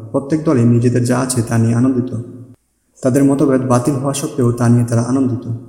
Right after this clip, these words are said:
এরূপভাবে তারা দুনিয়া নিয়ে মতপার্থক্য সৃষ্টি করে, কেননা দিন বিনষ্ট হওয়ার দুনিয়াও নষ্ট হয়। দুনিয়া নিয়ে মতপার্থক্যের কারণে তারা জামাতবদ্ধ হতে পারে না, বরং প্রত্যেক গোত্র নিজ নিজ শাসক কর্তৃত্বের উপর বহাল থাকে, আর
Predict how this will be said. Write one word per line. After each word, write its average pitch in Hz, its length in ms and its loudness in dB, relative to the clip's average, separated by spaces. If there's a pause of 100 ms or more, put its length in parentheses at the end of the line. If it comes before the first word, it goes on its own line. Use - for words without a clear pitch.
(720)
এরূপভাবে 139 440 2
তারা 117 200 0
দুনিয়া 135 340 2
নিয়ে 127 180 2
মতপার্থক্য 123 600 -2
সৃষ্টি 135 320 -6
করে, 107 180 -2 (360)
কেননা 131 300 2
দিন 131 300 4
বিনষ্ট 139 280 -2
হওয়ার 135 300 -2
দুনিয়াও 127 300 2
নষ্ট 123 260 0
হয়। 110 220 -4 (1300)
দুনিয়া 139 320 4
নিয়ে 131 240 4
মতপার্থক্যের 123 600 -2
কারণে 135 320 0
তারা 113 240 -2
জামাতবদ্ধ 123 520 -2
হতে 123 220 -4
পারে 117 220 -2
না, 113 140 -4 (520)
বরং 123 320 2
প্রত্যেক 127 320 -2
গোত্র 139 320 -2
নিজ 117 280 0
নিজ 123 300 -2
শাসক 131 260 -2 (100)
কর্তৃত্বের - 420 -2
উপর 117 240 -2
বহাল 113 280 -2
থাকে, 117 280 -6 (760)
আর 123 100 -2